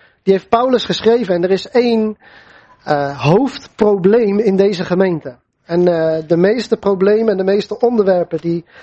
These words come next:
aangekaart worden, hebben met dat on-, hebben daarmee te maken. En dat deze gemeente heel veel last had van verdeeldheid. En dat, eh, zie je bijvoorbeeld in de eerste hoofdstukken, zie je dat er, eh, mensen zijn die zeggen, eh, "Ik ben van Paulus."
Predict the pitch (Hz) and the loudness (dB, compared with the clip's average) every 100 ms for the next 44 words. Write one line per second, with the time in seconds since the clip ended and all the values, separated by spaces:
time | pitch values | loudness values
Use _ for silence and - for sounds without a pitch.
0 | - - 202 226 214 208 214 202 190 196 | -20 -2 0 0 -4 -2 -2 0 0 0
1 | 180 180 185 185 196 - 214 202 233 190 | 0 0 -2 0 -2 -2 -4 -2 -2 -2
2 | 175 170 185 196 185 180 180 214 220 233 | 0 0 0 0 -2 0 0 0 -2 -4
3 | 262 _ - - - - 202 202 226 226 | -4 _ -20 -20 -8 0 0 2 0 0
4 | 220 214 226 220 190 247 233 233 254 - | 0 0 0 0 0 0 0 0 0 -2
5 | 220 - 190 175 160 240 185 151 135 _ | -8 -4 -6 -4 0 0 -2 -6 -12 _
6 | _ _ _ _ _ _ _ - _ 147 | _ _ _ _ _ _ _ -20 _ -2
7 | 156 170 190 175 - 196 175 185 175 185 | 0 2 2 0 2 0 2 0 2 0
8 | 208 214 226 208 180 202 - 208 190 185 | 2 0 2 -2 0 -2 -2 -4 -2 -2
9 | 175 185 170 160 175 165 170 170 190 185 | 0 0 0 -2 -4 -2 -2 0 -2 -2
10 | 190 185 180 180 165 190 170 175 175 _ | -2 -2 0 -2 0 -2 0 -2 -4 _
11 | _ _ _ _ - 147 147 - 214 190 | _ _ _ _ -6 -2 -2 0 0 2
12 | 202 196 180 226 220 214 214 208 - - | 0 -2 0 0 2 2 2 0 -4 -14
13 | - | -18